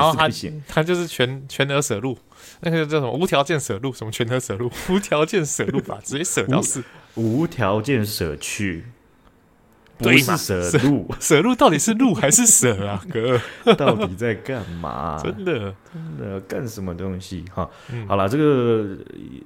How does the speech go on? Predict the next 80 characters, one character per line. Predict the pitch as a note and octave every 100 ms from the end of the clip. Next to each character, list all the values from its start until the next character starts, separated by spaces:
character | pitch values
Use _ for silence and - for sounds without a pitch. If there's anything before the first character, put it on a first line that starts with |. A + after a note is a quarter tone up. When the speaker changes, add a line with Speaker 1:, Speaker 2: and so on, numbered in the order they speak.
| - - -
Speaker 1:
既 | C3+
然 | A2 G#2
你 | G2
都 | G#2+
这 | A#2
样 | G#2+
讲 | F#2 D#2
了 | D#2
啊， | D2+
这 | D#2+
个 | A2+ G2
也 | E2+
是 | G2 G2 F#2+
帮， | G#2+ G2+
也 |
在 | G2 A2
帮 | G#2 G#2
我 |
们 | D#2+ D2
啦 | C2
哈。 | E2+ C#2
就 | G#2+
是 | G#2+
你， | G2+ F#2 F2+ D#2
你 | A2+
也 |
不 | G2 G#2
用 | G2+ G2+
一 |
定 | G2 G#2
要 |
五 | E2+
颗 | E2 F#2
星， | F#2 F2+
但 | G#2+ F2+
五 | F2
颗 | F#2+
星 | F2 F#2
是 | F#2
最 | G#2 F2
好， | - - -
反 | E2+
正 | G2+
你 | B2
就 | D#3+ D#3
照 | A#2+ G2
实。 | F#2+ F#2+
Speaker 2:
没 | C3 C#3
有， | B2 -
没 | -
有， | C3+
一 |
定 | D#3
要 |
五 | B2+
颗 | B2+
星。 | A#2 A#2+ - G3+ - D#4 - C#4+ A#3
<laughs> | A#3+ - F#3+ - - - -
Speaker 1:
对， | G2 F#2
你 | G#2
就 | A#2 A#2+
照 | A#2 A#2+ G2
实， | - F2
照 | E2 A2
你 | F#2
的 | E2+
想 |
法 | C3+
啊。 |
Speaker 2:
我 | G3+
跟 |
你 | A3+
讲， | E3+ C#3 C3+
你 |
没 | D#3
有 | G3
五 |
颗 | C#3 D#3+
星， | E3
我 | C3